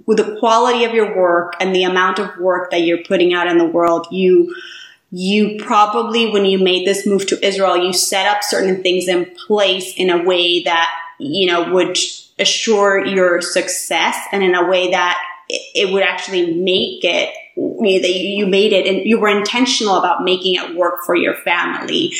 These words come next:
So tell us, what were those? What did you set up to make it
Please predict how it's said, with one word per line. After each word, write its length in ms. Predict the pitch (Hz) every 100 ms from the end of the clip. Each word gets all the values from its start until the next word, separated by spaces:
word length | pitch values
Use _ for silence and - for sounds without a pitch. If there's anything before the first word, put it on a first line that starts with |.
| - -
So 580 | - 220 220 226 - -
tell 240 | 269 311
us, 140 | 539 539 - - 233 208
what 520 | 220 233 262 349 247
were 240 | 285 320 285
those? 320 | 202 156 - 202
What 280 | 208 269 -
did 280 | 269 269 -
you 200 | 226 233
set 360 | - - 214
up 180 | 202 202 202 -
to 140 | 214 202
make 320 | 185 185 196
it 220 | 185 185